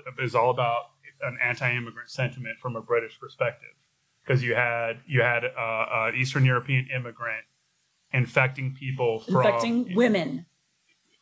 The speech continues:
Speaker 1: in,
Speaker 2: Women
Speaker 1: in Britain.
Speaker 2: only.
Speaker 1: Yeah, yes, there is, there, there's a sexual component, but
Speaker 2: Oh, there's,
Speaker 1: ultimately,
Speaker 2: it's huge. It's
Speaker 1: but
Speaker 2: more.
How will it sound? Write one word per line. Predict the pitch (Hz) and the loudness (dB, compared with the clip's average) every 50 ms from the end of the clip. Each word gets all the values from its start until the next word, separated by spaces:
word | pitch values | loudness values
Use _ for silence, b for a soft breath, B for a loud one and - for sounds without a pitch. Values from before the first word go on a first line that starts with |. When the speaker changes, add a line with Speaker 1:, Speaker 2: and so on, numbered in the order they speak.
| _ - | _ 0
Speaker 1:
in, | 175 | 4
Speaker 2:
Women | 196 214 226 233 226 214 131 | 6 6 6 6 4 2 0
Speaker 1:
in | 123 | 0
Britain. | - 233 233 233 | 0 0 0 2
Speaker 2:
only. | 208 165 160 156 | 0 0 0 0
Speaker 1:
Yeah, | 156 151 147 156 151 151 | 2 4 4 4 4 0
yes, | 156 147 143 139 135 - | -2 -4 -2 -2 -2 0
there | 147 135 131 127 | 2 4 4 4
is, | 123 120 | 2 0
there, | - 139 135 139 135 | -2 0 0 0 0
there's | 131 135 131 131 131 | 2 2 2 2 0
a | - | -4
sexual | - - 135 131 135 135 127 | -4 -2 -2 -2 -2 -4 -10
component, | 131 135 135 135 - 127 131 143 156 165 - - _ _ | -12 -12 -12 -10 -8 -6 -4 -4 -4 -4 -8 -10 _ _
but | - - | 2 4
Speaker 2:
Oh, | 240 240 226 | 4 6 6
there's, | 254 262 269 | 6 4 2
Speaker 1:
ultimately, | 269 269 269 254 - | 0 -4 -6 -8 -8
Speaker 2:
it's | - - | -2 2
huge. | - 392 415 - - | 4 4 4 4 0
It's | - - | -2 0
Speaker 1:
but | 139 123 | 2 4
Speaker 2:
more. | 127 | 4